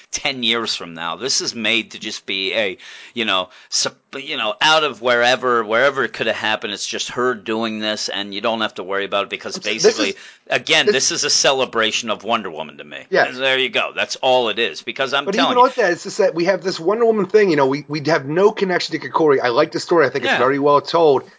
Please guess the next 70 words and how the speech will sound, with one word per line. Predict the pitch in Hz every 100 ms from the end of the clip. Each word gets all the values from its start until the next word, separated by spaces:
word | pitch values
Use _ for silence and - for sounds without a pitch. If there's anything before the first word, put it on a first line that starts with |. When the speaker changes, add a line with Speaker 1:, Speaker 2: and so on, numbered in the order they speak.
| -
Speaker 2:
and | 127
I |
like, | 117 139 139
you | 135
know, | 123
this | -
whole | 160 151
thing. | 160 147
He | 123 143
is | -
the |
protector, | - - 156 - 123
and, | 123
you |
know, | 120
the | 113 113
stuff | - 170 151
he | 156
will | 147
go, | 127 143
the | 139 135
lengths | 180 190
he | 190
will |
go | 143 156
to | 156
to | 135
protect | 120 143 139
his | 120
village. | 151 175 143
But | 123
in | 139
the | 147
end, | 170 180 123 - - - - _ _ -
even | 214 233 220
with | 196
this | 220
being | 185 202
my | 196
second | - 196 175
favorite | 190 175
story, | 185 147
like, | - - - _ -
you | 202
don't | 226 214
get |
a | 214
lot | 202 196
out | 190 185
of | 123
this. | 104 - - -
Speaker 1:
No, | 311 277
you | 175
don't. | 190 254 190
But | 190
again, | 190 196 220 208
there's | 175 170 -
four | - 160 170
stories, | - 190 196 123 76
so | - 127 120 120
that | 135 135
Speaker 2:
Yeah. |
Speaker 1:
it | 127
has | 165
to | -
be. | 131 175
But | 139 127
like | 151 147
I |
said, | 127 - 196